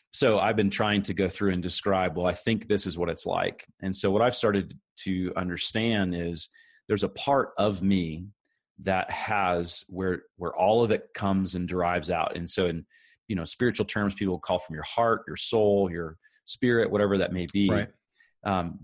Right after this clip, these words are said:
Speaker 1: but I think that for to try and describe that is to say that I, somewhere that has to come from somewhere. So I've just started describing it as,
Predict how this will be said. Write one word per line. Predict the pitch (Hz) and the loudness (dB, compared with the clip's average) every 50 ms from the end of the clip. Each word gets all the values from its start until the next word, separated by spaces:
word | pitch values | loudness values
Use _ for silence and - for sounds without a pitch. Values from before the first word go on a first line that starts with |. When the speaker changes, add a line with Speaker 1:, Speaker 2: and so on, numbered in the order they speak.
| 95 - | -2 0
Speaker 1:
but | 107 104 | 2 2
I | 101 | 2
think | 98 - 135 131 113 - | 2 2 0 0 0 2
that | - 104 - - - | 0 0 0 0 -4
for | - - 107 98 95 90 78 - _ _ _ _ - | -2 0 2 2 2 2 0 -4 _ _ _ _ -14
to | - - | -14 -12
try | - - - 139 139 | -8 -4 -2 0 2
and | 127 104 92 | 2 2 0
describe | 90 - - - 143 156 180 185 139 98 | 0 -2 -2 0 2 2 2 2 2 2
that | 101 92 92 92 | 2 2 2 0
is | 90 - | -2 -2
to | - 92 | -4 -4
say | - - - 107 101 98 | -2 0 2 2 2 2
that | 98 101 92 - - | 2 0 0 0 0
I, | 98 98 - - | -4 -4 -4 -6
somewhere | - - - - 165 185 180 147 117 101 | -6 -2 0 2 2 4 4 4 4 4
that | 107 85 85 | 2 0 0
has | 92 110 110 110 - | 0 -2 -2 -2 -4
to | - 104 | -6 -8
come | - - - - 117 110 101 98 | -8 -10 -6 -4 -2 0 0 0
from | 98 95 92 - | -2 -2 -4 -2
somewhere. | - 104 101 92 87 85 85 | -2 0 0 2 2 0 0
So | - - 104 | 0 2 0
I've | 113 117 | 2 2
just | 123 107 - | 0 0 0
started | - 104 95 90 85 | 0 0 0 0 -2
describing | 78 85 - - - 98 92 92 92 95 | -4 -2 -2 0 0 2 2 2 2 2
it | 90 87 | 0 0
as, | 85 85 82 - | 0 -2 -2 -4